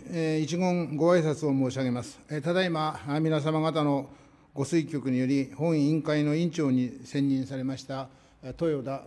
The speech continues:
俊郎で、えー、ございます。委員会の運営にあたりましては、委員の皆様方のご指導とご協力を賜り、公正かつ円滑な運営に努めてまいりたいと存じますので、何卒よ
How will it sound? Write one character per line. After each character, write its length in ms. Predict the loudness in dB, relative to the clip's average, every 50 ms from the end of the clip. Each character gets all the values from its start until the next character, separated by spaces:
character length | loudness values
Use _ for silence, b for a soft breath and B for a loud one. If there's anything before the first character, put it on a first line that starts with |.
| -12
俊 240 | -12 -10 -10 -8 -4
郎 220 | -2 -2 0 0 2
で、 320 | 2 2 2 2 0 0
え 20 |
ー、 40 | 0
ご 100 | 0 -2
ざ 100 | -2 -2
い 80 | -2 -2
ま 100 | -2 -4
す。 220 | -4 -8 -12 -16 -20 -20 -20 _ _ _ _ _ _ _ _ _ -20 -20 -20 -20 _ _ -20 -20 -20 -20 -20 -20 _ -20 -20 -20 -20 -20 _ _ _ _ -20 -20 -20 -20 -20 -20 -20 _ _ _ -20 B B B B B B B B B B B B B B B _ _ _ _ 0
委 80 | 2
員 120 | 2 2 4
会 180 | 2 2 4
の 300 | 4 2 2 2 0 0 0
運 180 | 0 2 2
営 120 | 2 2 4
に 80 | 2
あ 80 | 2 2
た 100 | 2 2
り 80 | 2
ま 140 | 2 2 0
し 60 | 0
て 100 | 0 0
は、 260 | 2 2 2 0 -2 -4 -8 -12 -4 0
委 80 | 2 2
員 160 | 4 4 4
の 260 | 4 2 2 0 -4 -10 -14 -6 -2
皆 200 | 0 2 2 2
様 180 | 2 2 2
方 220 | 2 2 2 2 2
の 100 | 2 0
ご 160 | 0 -2 -4
指 180 | -2 0 2
導 140 | 2 2 2 0
と 280 | -2 -2 -4 -4 -10 -16 -12 -8
ご 80 | -8 -4
協 240 | 0 2 4 4 4
力 240 | 4 2 0 0 -2
を 80 | 0
賜 320 | 0 0 0 0 0 0 -2
り、 160 | -4 -6 -10 -14 B B B B B B -6
公 160 | -2 -2 0
正 180 | 0 0 -2 -2
か 140 | -2 -2 -4
つ 220 | -4 -4 -6 -2 0
円 140 | 0 0
滑 240 | 2 0 0 0 0
な 100 | 0 2
運 220 | 4 4 4 4 4
営 100 | 4 4
に 140 | 2 2
努 180 | 0 -2 -4 -2
め 80 | -2 -2
て 100 | -2 -2
ま 100 | -2 -2
い 60 | -4
り 40 | -4
た 140 | -4 -4 -4
い 80 | -4
と 240 | -4 -4 -4 -4 -4
存 80 | -6 -6
じ 80 | -6
ま 120 | -6 -8 -8
す 120 | -8 -10
の 100 | -8 -6
で、 220 | -4 -2 -4 -4 -6 B B B B B B B B
何 220 | -2 -2 -2 -2
卒 200 | -2 -4 -4 -2
よ 200 | -2 -2 -2 -4